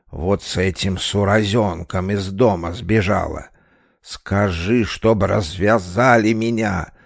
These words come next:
слышишь или нет?» «Дочь?» — нараспев переспросил да нельзя удивленный Якимыч. «Девка она гулящая, а не дочь мне!» —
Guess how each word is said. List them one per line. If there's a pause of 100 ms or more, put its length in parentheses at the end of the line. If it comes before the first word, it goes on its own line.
(140)
слышишь
или
нет?» (920)
«Дочь?» — (300)
нараспев
переспросил (280)
да
нельзя
удивленный
Якимыч. (600)
«Девка
она
гулящая, (280)
а
не
дочь
мне!» —